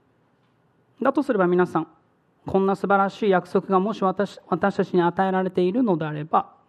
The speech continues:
じゃあ私たちは一体何に心を留めて生きていこうとするでしょうか。誰か、確かに先の見えないこの世界にあって、私たちの手には負えないような、心を騒がせるような出来事は日々起こります。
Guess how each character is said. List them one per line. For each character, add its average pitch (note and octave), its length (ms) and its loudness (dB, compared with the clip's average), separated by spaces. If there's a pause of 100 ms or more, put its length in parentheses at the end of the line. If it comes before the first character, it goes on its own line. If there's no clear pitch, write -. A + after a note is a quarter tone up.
じ D3+ 140 0
ゃ A#3 120 4
あ F#3+ 40 -2
私 D#3 380 -2
た F3+ 60 -18
ち D#3+ 120 -8
は D#3 100 -4
一 D#3+ 60 -4
体 D#3+ 280 -4
何 G3 380 -2
に F#3 140 -2
心 E3 340 0
を D#3 60 0
留 D#3 160 -4
め D#3 100 -4
て D#3+ 140 -2
生 D#3+ 120 -2
き - 60 -20
て D#3 100 -4
い D3+ 60 -4
こ D#3 220 -6
う D3+ 40 -8
と F3+ 280 -2 (220)
す - 180 -6
る G3 140 -4
で E3 120 -4
し - 140 -14
ょ C#3+ 100 -6
う C3 40 -12
か。 - 160 -8 (1700)
誰 G#3 240 6
か、 - 200 -2 (640)
確 G#3+ 200 2
か G3+ 80 2
に F#3+ 80 2
先 G3 240 -2
の G3+ 100 0
見 G3+ 100 0
え G3+ 100 0
な F#3+ 100 2
い F3+ 60 0
こ F#3+ 80 -2
の F#3+ 100 0
世 G3 160 -2
界 F3 220 0
に E3+ 100 0
あ E3 60 0
っ D#3+ 60 -2
て、 - 320 -4 (280)
私 F#3 300 0
た G3 80 -2
ち - 100 -8
の F3 120 2
手 G3 140 -2
に F#3 80 2
は E3+ 120 2
負 E3 180 0
え F3 60 0
な F3+ 140 0
い F3+ 100 0
よ F3+ 160 2
う E3 40 0
な、 D#3 160 -4
心 F#3 300 -2
を F#3 60 0
騒 E3 240 0
が F3 120 -2
せ F#3+ 120 0
る F#3 100 0
よ E3+ 140 0
う - 20 -2
な D#3 120 -6
出 D#3 120 0
来 F3+ 100 -2
事 E3+ 260 -2
は D#3+ 120 0
日 F#3+ 200 0
々 D#3+ 240 -2
起 - 80 -12
こ E3 100 0
り D#3 100 -2
ま D#3 140 -2
す。 - 160 -16